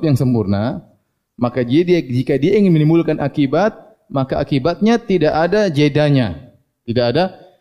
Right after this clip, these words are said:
jedanya dan dia akan bersamaan dengan sebab. Ya. Akan bersamaan dengan sebab. Maka jika sebabnya qadim, yaitu Allah Subhanahu wa taala, maka maklulnya, akibatnya itu makhluk juga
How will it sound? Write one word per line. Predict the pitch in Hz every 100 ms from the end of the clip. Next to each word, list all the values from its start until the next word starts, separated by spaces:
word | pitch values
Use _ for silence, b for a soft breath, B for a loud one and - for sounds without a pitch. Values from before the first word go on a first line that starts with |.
| _
jedanya | - 127 123 131 170
dan | 156 139
dia | 143 160
akan | 147 139 127
bersamaan | 131 143 151 202 202
dengan | 143 165 233 - - _ _
sebab. | 165 151 131 - - - _ _ -
Ya. | 107 - - - _ _ _ _ _
Akan | 123 139 131
bersamaan | 127 151 147 139
dengan | 131
sebab. | 117 127 120
Maka | 123 165 202 170
jika | 170 156
sebabnya | 170 220 233 190
qadim, | 185 151 156
yaitu | 147 165 147
Allah | 147
Subhanahu | 139 139 131 123 123
wa | 117
taala, | 120 131 208 - - _ _ _ _ _ _
maka | 120 131 131 123 - 123
maklulnya, | 135 123 151 196 160 139 202 - - - _ _
akibatnya | - 131 135 135 160 135 127
itu | 131
makhluk | 123 - 139 185
juga | 127 127 190